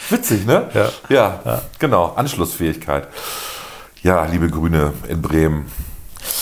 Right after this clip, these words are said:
Speaker 2: Also ich, ich finde, äh, Anschlussfähigkeit im Sinne von, äh, äh, wirtschaftsfeindlicher, ideologischer Politik finde ich nicht so geglückt. Äh, und ehrlicherweise muss man auch mal sagen, das ist ja nicht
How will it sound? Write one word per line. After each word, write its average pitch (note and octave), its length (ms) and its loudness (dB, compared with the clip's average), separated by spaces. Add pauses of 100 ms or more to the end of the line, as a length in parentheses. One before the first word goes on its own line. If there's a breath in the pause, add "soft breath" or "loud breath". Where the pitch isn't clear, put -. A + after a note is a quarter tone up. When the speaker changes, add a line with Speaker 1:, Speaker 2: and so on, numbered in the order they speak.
(120 loud breath)
Speaker 2:
Also C3 160 4
ich, B2+ 240 -2
ich C#3+ 140 2
finde, A2+ 680 4
äh, - 60 -16
Anschlussfähigkeit A2 1040 2
im G2 180 -2
Sinne G2+ 300 2
von, G2 460 0 (120)
äh, D#2 540 -6
äh, F2 40 -8 (880 loud breath)
wirtschaftsfeindlicher, G#2+ 1120 2 (1400 loud breath)
ideologischer B2 480 4
Politik A#2 440 0
finde A2 140 0
ich G#2+ 60 0
nicht A#2+ 120 2
so C#3 100 2
geglückt. A#2+ 460 2 (460 loud breath)
Äh, A#2 140 6
und A2+ 280 0
ehrlicherweise A#2 540 6
muss A2+ 140 0
man A2+ 120 4
auch A2 80 4
mal A2 140 4
sagen, G#2 240 4
das G#2 140 -2
ist G#2+ 120 -2
ja A2 100 4
nicht G#2 180 -4